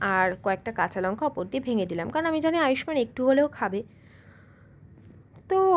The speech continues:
ও তো খেলো না। আর এদিকে পনির প্রায় হয়ে গেছে। এখন এই যে উপর থেকে বেশ কিছুটা বাটার দিয়ে দিলাম। এর আগে আমি একবার বাটার দিয়েছি, সেই ভিডিওটা স্কিপ করে গেছে, ওই জন্য অল্প একটু কাগজে, মানে বাটার কাগজে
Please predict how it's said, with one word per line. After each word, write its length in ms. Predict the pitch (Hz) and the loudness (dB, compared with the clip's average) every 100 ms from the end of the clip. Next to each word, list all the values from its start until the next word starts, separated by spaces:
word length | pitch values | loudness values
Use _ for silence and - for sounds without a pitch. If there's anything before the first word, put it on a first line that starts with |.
| 311 294 | 6 6
ও 40 | 302 | 4
তো 300 | 330 339 339 | 2 2 2
খেলো 280 | - 285 269 | 0 0 2
না। 180 | 262 392 - | 2 0 0
আর 380 | 226 226 220 | 2 4 2
এদিকে 360 | - 226 226 262 | 0 -4 -2 -2
পনির 380 | 254 226 233 - | 0 0 0 -2
প্রায় 280 | - 220 247 | -2 2 2
হয়ে 260 | 262 262 262 | 4 4 6
গেছে। 360 | 247 240 - 415 | 4 0 -4 -4
এখন 360 | 214 202 - 202 | -4 -8 -6 -4
এই 120 | 190 | -4
যে 160 | 190 - | -6 -6
উপর 260 | 196 196 202 - | -6 -8 -10 -8
থেকে 180 | 226 | -6
বেশ 240 | 277 220 - | 0 0 0
কিছুটা 320 | 208 247 294 | -8 -2 -2
বাটার 380 | 226 190 233 214 | 0 0 0 -2
দিয়ে 160 | 208 | -2
দিলাম। 300 | 196 175 165 - | -2 -2 -4 0
এর 140 | 247 | 2
আগে 220 | 240 233 | 2 4
আমি 160 | 269 285 | 2 2
একবার 200 | 277 277 | 2 2
বাটার 340 | 220 208 254 | 2 2 -2
দিয়েছি, 320 | 240 240 226 | -2 -6 -6
সেই 180 | 220 208 | -4 -2
ভিডিওটা 520 | 202 202 220 226 294 - | -2 -2 -2 0 0 -2
স্কিপ 240 | - - 233 - | -12 -8 -8 -4
করে 200 | 180 165 | -4 -2
গেছে, 300 | 170 - - - | -4 -6 -16 -10
ওই 80 | 208 | -8
জন্য 160 | 277 285 | -4 0
অল্প 320 | 196 202 233 | 0 2 0
একটু 240 | 254 - | 0 -2
কাগজে, 460 | 262 202 202 220 240 | 2 4 4 2 2
মানে 240 | 220 202 - - - | 2 -2 -6 -18 -6
বাটার 260 | 208 214 240 | -2 2 2
কাগজে 520 | 233 214 226 247 233 | 2 2 4 6 4